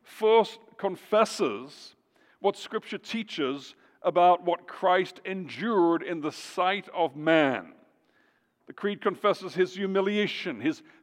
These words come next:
physical suffering in every stage of his life, right up to the point where he suffered the wages of sin, the curse of God upon sinners,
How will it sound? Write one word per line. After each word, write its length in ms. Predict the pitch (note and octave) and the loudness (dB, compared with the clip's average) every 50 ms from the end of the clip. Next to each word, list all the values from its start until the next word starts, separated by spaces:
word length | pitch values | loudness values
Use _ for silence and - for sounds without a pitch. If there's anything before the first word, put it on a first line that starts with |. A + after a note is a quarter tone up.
| _ _ | _ _
physical 440 | - - A3+ F#3+ E3 G3 - G3+ - | -2 0 0 0 0 -2 -2 -2 -2
suffering 560 | D3 - - - A#3 G3+ - - - E3+ D#3+ | -2 -4 -2 2 2 2 2 0 -4 -4 -2
in 80 | D#3+ D#3+ | 0 2
every 240 | G3+ G3+ E3 G#3 F3+ | 0 0 0 -4 -12
stage 460 | - - - - G#3 G#3 G#3 E3 F#3 | -12 -14 -10 -6 -6 -6 -6 -6 -6
of 60 | F3 | -6
his 180 | F3+ F#3 - - | -6 -6 -4 -2
life, 240 | F#3 F3+ F3+ D#3+ B2 C#3 | 0 2 2 0 0 0
right 200 | E3 F#3+ G#3+ G#3+ | 0 0 2 0
up 140 | G#3+ - | -2 -4
to 80 | - F#3 | -6 -6
the 80 | F3+ E3+ | -8 -6
point 340 | - - G3+ G#3+ F#3+ D3+ - - - - _ | -2 0 2 2 2 0 -4 -12 -20 -16 _
where 140 | - F3+ F3+ | -4 -2 -2
he 100 | F3 F3+ | -2 -4
suffered 640 | F3 - - - - A3+ B3 A3 - G#3 F3+ A#2+ - - - _ _ _ _ _ _ _ _ _ _ _ _ | -8 -10 -4 2 4 4 4 4 2 0 -2 -2 -2 -6 -16 _ _ _ _ _ _ _ _ _ _ _ _
the 120 | - G3+ | 2 2
wages 500 | G#3 G3 G3+ G#3 B3 B3 F3+ G3 A3 F#3 | 4 4 4 4 4 2 0 -2 -4 -4
of 100 | G#3+ F#3 | -4 -4
sin, 540 | - - - - G#3 G3+ G#3 G#3+ G3 E3 A#2+ - - _ _ _ _ _ _ _ _ _ - _ | -6 -6 0 4 6 6 6 4 2 -2 -10 -14 -20 _ _ _ _ _ _ _ _ _ -12 _
the 80 | - G3+ | -8 -8
curse 560 | - - - - - A#3+ C4+ B3+ G#3 - - | -8 -8 -4 2 6 8 8 8 6 4 -2
of 220 | A3+ F3 - - | -4 -4 -6 -4
God 340 | - G3 A3+ B3+ B3 B3 A#3+ | 0 2 4 6 6 6 4
upon 240 | A3 - A3 A3 G3+ | 4 2 0 -2 -2
sinners, 880 | F#3+ - - - G#3 G#3+ A3 A3 F#3+ C3+ - _ - - - - - _ | -4 -12 -6 -4 -2 0 0 0 0 -2 -4 _ -20 -20 -20 -20 -20 _